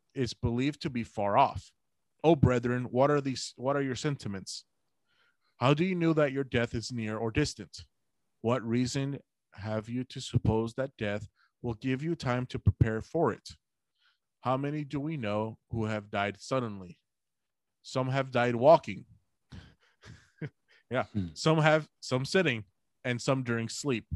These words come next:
Speaker 1: Did any of these ever imagine that they, he should die in such a manner? But they have died in this way.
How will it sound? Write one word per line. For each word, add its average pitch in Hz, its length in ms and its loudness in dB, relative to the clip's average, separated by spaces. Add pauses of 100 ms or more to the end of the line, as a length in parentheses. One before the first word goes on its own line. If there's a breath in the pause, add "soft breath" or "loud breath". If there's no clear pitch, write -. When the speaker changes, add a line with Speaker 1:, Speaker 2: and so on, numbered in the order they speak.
(1000 soft breath)
Speaker 1:
Did 131 140 0
any 147 240 0
of 156 140 2
these 143 260 2
ever 139 260 4
imagine 120 460 0
that 120 160 0 (120)
they, 123 120 -2
he 120 240 -4
should 117 320 -8
die 107 240 -2
in 113 240 -6
such - 260 -10
a 107 60 -6
manner? 104 400 -4 (1200)
But 117 140 -2
they 127 280 2
have 139 260 -2
died 110 260 4
in 101 140 -8
this 95 200 -6
way. 107 320 2